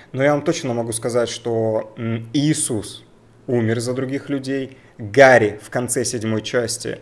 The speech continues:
он же пошел к Володе, он его тоже убил, но он живой остался. И Нео в третьей части тоже умер. На самом деле он не умер, он уже в ре-, ушел в реальный мир.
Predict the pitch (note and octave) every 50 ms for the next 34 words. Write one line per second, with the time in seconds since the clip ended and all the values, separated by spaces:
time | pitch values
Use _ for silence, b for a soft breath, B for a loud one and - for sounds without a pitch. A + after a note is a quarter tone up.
0 | B B B B B B - C3 C3+ B2 B2+ - C3+ B2+ - D3 B2 A#2 - B2+
1 | B2+ C3+ E3+ G3+ G#3 C#3 A#2 G#2+ G#2+ G#2 G#2 A2 A2 F3+ F3 B2 A#2 G#2+ G#2+ G#2
2 | G2 G#2 G#2 G2 G#2 G#2 A2+ C3+ D3 D3 C#3 D#3+ D3+ C3 A2+ G#2+ - - - -
3 | - - - - - - - B B B B B B B B B B B B B
4 | B B B - - - C3+ C#3+ C#3+ C#3 B2 B2 C3+ D#3 G3 A#3 A#3+ G#3+ - -
5 | - C#3+ C3 - - A#2+ - - C#3+ A#2+ A2+ - - A#2 A2+ B2 C#3 D3+ F3 F#3
6 | F#3 E3+ C3 G#2+ G2+ G#2 - - - - - - _ _ _ _ _ - - _
7 | _ _ _ - C3+ - - G3+ G#3+ G3 - D#3+ D#3+ D3+ B2+ A#2+ B2+ D3 G3 G3
8 | D3 A2+ G#2 G#2+ G#2 A2 A#2+ G#2 - A2+ - - C3+ A2+ C#3+ F3 E3+ C3 A2+ B2
9 | C3+ C#3+ - - D3+ - - E3+ E3 C#3+ C3+ C3 B2+ B2+ A#2+ B2 A#2 G#2+ G2 G#2+
10 | -